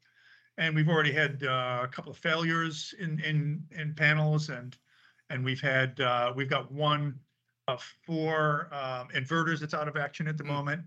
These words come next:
Speaker 1: And so it's, it's, it's definitely, um, let's call it great if you don't have to worry about it. Like, the moment, I don't have to worry about it, because even if all of the solar panels failed right now today,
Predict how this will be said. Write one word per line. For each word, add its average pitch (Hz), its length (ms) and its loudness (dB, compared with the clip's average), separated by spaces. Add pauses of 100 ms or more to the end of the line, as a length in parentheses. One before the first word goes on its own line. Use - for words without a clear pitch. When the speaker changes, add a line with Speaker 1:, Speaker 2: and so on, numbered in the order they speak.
(500)
Speaker 1:
And 185 120 2
so 220 140 2
it's, 202 240 -2
it's, 180 320 -10 (120)
it's 202 200 -6
definitely, 233 840 0 (920)
um, 131 1080 0 (880)
let's 185 180 -4
call 165 160 -4
it 110 80 -8 (180)
great 165 440 2
if - 160 -6
you 170 60 0
don't 165 180 2
have 151 160 2
to 143 80 -8
worry 170 240 0
about 135 240 2
it. 214 160 0
Like, 143 120 0
the 165 80 -4
moment, 175 340 4 (460)
I 196 120 6
don't 196 100 0
have 165 160 2
to 151 60 -10
worry 170 220 0
about 151 200 0
it, 135 80 -4
because 147 280 -8
even 226 260 -4
if 170 160 -4
all 214 280 -2
of 196 80 -6
the 190 80 -6
solar 180 320 -6
panels 175 380 -2
failed 156 340 -4
right 147 220 -4
now 151 220 0
today, 151 440 -8